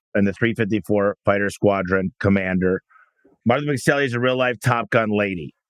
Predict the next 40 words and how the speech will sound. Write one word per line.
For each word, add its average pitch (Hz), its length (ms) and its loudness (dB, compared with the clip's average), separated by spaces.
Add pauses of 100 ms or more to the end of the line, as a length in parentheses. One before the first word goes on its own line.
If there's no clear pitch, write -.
pioneering 117 480 0
combat-proven 113 800 0
leader, 123 400 -2 (160)
inspiring 110 480 0
speaker, 123 560 -2 (320)
and 101 100 -2
celebrated 113 480 0
author. 101 400 -2
McSally 127 640 -2
is 110 160 -2
a 107 60 -4
compelling 147 560 -2
example 120 640 -2 (320)
of 104 120 0 (100)
overcoming 135 600 0
adversity 110 720 0
and 98 200 0
fear 110 200 0
to 107 100 0
achieve 101 380 -2
extraordinary 107 920 0
feats. 85 400 -4 (540)
Over 139 160 2
the 160 100 0
years, 143 300 -2
she 123 200 0
persevered 120 680 0
to - 100 -2
become 110 360 0
the 101 100 -2
first 135 340 0
woman 120 280 0
in 113 60 -2
the 107 60 0
U 110 220 0
S 127 220 -4
history 113 320 0
to 104 100 -2
fly 107 300 -2
a 101 100 -8